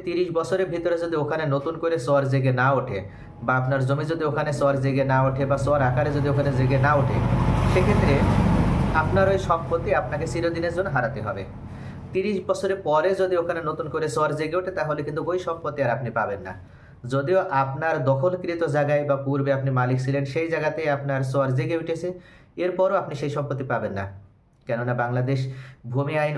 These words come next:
অনুযায়ী তিরিশ বছরের ভিতরে যদি আপনার ভেঙে যাওয়া জমি বা আপনার নদীগর্ভে বিলীন হয়ে যাওয়া জমিটা যদি তিরিশ বছরের ভিতরে জেগে ওঠে, সেক্ষেত্রে আপনি চাইলেই জেলা প্রশাসক থেকে ম-, অনুমতি গ্রহণ করার মাধ্যমে আপনার ওই জমির মালিকানা আপনি ফিরে পাবেন।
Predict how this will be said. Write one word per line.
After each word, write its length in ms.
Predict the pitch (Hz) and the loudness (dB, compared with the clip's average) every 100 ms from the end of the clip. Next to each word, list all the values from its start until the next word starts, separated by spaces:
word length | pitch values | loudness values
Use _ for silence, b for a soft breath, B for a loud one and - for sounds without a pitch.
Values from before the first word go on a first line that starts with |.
| 143 | -2
অনুযায়ী 340 | 147 139 147 151 | 0 0 0 -2
তিরিশ 260 | 165 180 160 | -4 -2 -2
বছরের 260 | 165 175 170 | 0 0 -2
ভিতরে 240 | 170 180 185 151 | -2 0 0 -2
যদি 160 | 147 147 | -2 0
আপনার 360 | 127 131 147 143 131 | 0 0 0 0 2
ভেঙে 260 | 143 151 143 | 0 0 0
যাওয়া 140 | 151 139 | 2 2
জমি 220 | 139 139 143 B B B 127 | 0 0 -4 B B B -4
বা 80 | 127 | -2
আপনার 180 | 131 131 131 | 0 0 0
নদীগর্ভে 420 | 135 135 139 139 | 0 2 2 2
বিলীন 280 | 127 139 139 | 0 0 0
হয়ে 140 | 143 135 | 0 2
যাওয়া 140 | 139 127 | 2 2
জমিটা 240 | 127 131 | 2 2
যদি 180 | 127 127 127 | 2 0 0
তিরিশ 160 | 135 131 | 0 0
বছরের 240 | 127 139 139 | 0 2 0
ভিতরে 200 | 139 143 | 0 0
জেগে 280 | 131 139 156 | 0 0 0
ওঠে, 220 | 156 170 175 - _ _ _ _ _ _ _ | 0 -2 -4 -10 _ _ _ _ _ _ _
সেক্ষেত্রে 400 | - 143 180 185 | -8 -4 -2 0
আপনি 180 | 147 139 | 0 0
চাইলেই 340 | 131 120 113 131 B B B 123 | 0 0 0 -2 B B B -6
জেলা 220 | 131 165 | -4 -4
প্রশাসক 440 | 165 143 147 147 131 | -4 -6 -4 -4 -4
থেকে 180 | 156 151 | -4 -4
ম-, 140 | 143 135 | -2 0
অনুমতি 300 | 135 135 135 | 0 0 0
গ্রহণ 280 | 127 131 135 135 | 0 2 2 2
করার 200 | 135 127 | 0 2
মাধ্যমে 400 | 131 135 131 131 - 127 | 2 2 2 2 -2 -2
আপনার 200 | 131 131 | 0 2
ওই 60 | 131 | 2
জমির 220 | 131 131 123 | 2 2 2
মালিকানা 320 | 131 135 151 | 0 0 -2
আপনি 160 | 127 127 | -2 -2
ফিরে 160 | 143 127 | -2 -2
পাবেন। 200 | 98 90 | -2 -4